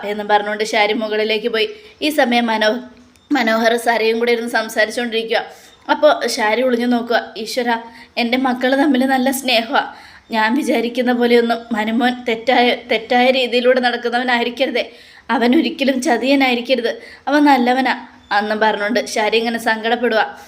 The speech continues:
എന്നിട്ട് ആലോചിക്കുക, "ശ്ശേ, ഞാൻ എന്തൊക്കെയാ ആലോചിക്കുന്നത് എൻ്റെ ഈ മരുമോനെ കുറിച്ച്?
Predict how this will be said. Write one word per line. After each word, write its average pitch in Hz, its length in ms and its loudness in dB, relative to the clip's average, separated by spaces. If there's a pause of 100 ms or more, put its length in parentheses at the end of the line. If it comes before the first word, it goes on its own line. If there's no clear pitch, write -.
(260)
എന്നിട്ട് 214 320 -2
ആലോചിക്കുക, 220 480 0
"ശ്ശേ, 277 220 0 (380)
ഞാൻ 285 180 2
എന്തൊക്കെയാ 247 480 2
ആലോചിക്കുന്നത് 226 540 -2
എൻ്റെ 226 180 0
ഈ 233 60 2
മരുമോനെ 220 480 -2
കുറിച്ച്? 220 340 -4